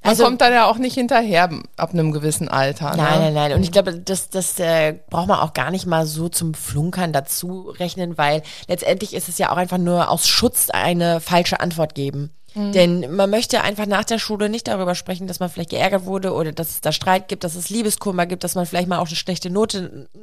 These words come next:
Speaker 2: bekommen hat.
Speaker 1: Mhm.
Speaker 2: Da muss man selber erstmal damit klarkommen. Es ist, ich muss mich auch an Lügen erinnern gerade. „Und hast du die Note schon?“ Oh, das habe ich auch mal einmal gemacht, ey. „Habt ihr die Mathearbeit wieder?“ „Nein.“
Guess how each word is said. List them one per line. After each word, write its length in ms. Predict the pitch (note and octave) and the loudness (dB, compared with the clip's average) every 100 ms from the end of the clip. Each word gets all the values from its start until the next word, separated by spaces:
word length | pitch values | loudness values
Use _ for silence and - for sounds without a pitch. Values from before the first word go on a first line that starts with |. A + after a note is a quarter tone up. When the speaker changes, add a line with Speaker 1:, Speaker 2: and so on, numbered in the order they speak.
| - | -16
Speaker 2:
bekommen 380 | G#3 A#3+ G#3 A3+ | -4 2 2 2
hat. 180 | A3+ | -2
Speaker 1:
Mhm. 220 | G#3 G#3+ A#3 | 0 2 4
Speaker 2:
Da 60 | |
muss 180 | C4+ C4+ | 4 2
man 80 | D3 | 2
selber 240 | D#3 G3 | 6 8
erstmal 260 | - - A3+ | 6 4 4
damit 300 | G#3+ B3 A#3 | 4 4 0
klarkommen. 560 | A#3+ A#3+ - D4+ D4+ G4 - - F4+ D#4+ | 2 2 4 6 6 4 -6 -10 -10 -2
Es 160 | C4 B3 | 0 2
ist, 180 | C#4+ - - - | 0 -6 -10 -6
ich 120 | D#4+ | -4
muss 240 | D#4+ E4 | -2 -2
mich 180 | D#4 D4 | -2 0
auch 120 | D#4 | 2
an 140 | D4+ C#4+ | 4 4
Lügen 420 | C#4+ D4 C4 C4+ | 2 2 0 -2
erinnern 460 | - A#3+ - A#3+ A#3+ | 2 4 4 2 0
gerade. 500 | A3+ A3+ A#3+ A#3 - | 0 2 2 2 2
„Und 200 | A#3+ A#3+ | 0 -2
hast 180 | A#3 A#3+ | -2 -2
du 60 | |
die 120 | G#3 G#3 | -2 0
Note 260 | A3 A#3+ | 0 0
schon?“ 480 | A#3 A3 A3 - - - - - | 0 0 -2 -6 -12 -18 -20 -18
Oh, 260 | - - - | -10 -4 -4
das 140 | - | -4
habe 120 | B2+ B3+ | -4 0
ich 40 | C4 | 0
auch 140 | - | 0
mal 60 | - | 0
einmal 240 | A#2+ A2 | -2 -2
gemacht, 280 | A#2+ A#2 A#2 | -2 -4 -2
ey. 220 | B2 C#3+ D3+ - F#3+ | 0 0 -2 -12 -2
„Habt 160 | G#3 - | 0 2
ihr 80 | D4 | 0
die 60 | |
Mathearbeit 680 | C#4 C4 D4 - C#4 C4+ B3+ | 2 2 4 2 4 2 2
wieder?“ 360 | C4+ C4+ C#4 D4 - - - - | 2 4 4 2 -8 -20 -20 -20
„Nein.“ 640 | D3 D3 B2+ B2+ C#3 E3 | -8 -2 0 2 0 -2